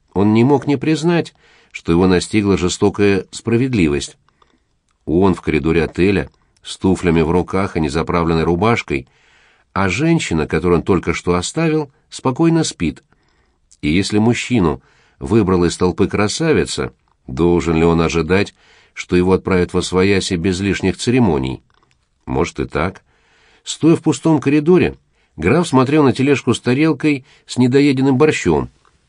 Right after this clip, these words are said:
и чувствовал себя скорее привидением, чем философом. «Действительно, сейчас я похож на привидение», — подумал он, направляясь в сторону лестницы. «Я как Гамлет,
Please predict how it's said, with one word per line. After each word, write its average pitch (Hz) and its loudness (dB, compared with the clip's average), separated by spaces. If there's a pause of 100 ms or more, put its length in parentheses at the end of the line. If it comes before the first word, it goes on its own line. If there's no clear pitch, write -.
и 69 -4
чувствовал 82 -2
себя 82 -2 (760)
скорее 135 2
привидением, 113 2
чем 78 -2
философом. 82 -2 (600)
«Действительно, 76 -2
сейчас 82 -2
я 82 0
похож 87 -4
на 95 0
привидение», — 107 0 (180)
подумал 78 -2
он, 98 0 (440)
направляясь 87 0
в - -8
сторону 92 2
лестницы. 76 -2 (500)
«Я 80 -2
как 90 -4
Гамлет, 107 0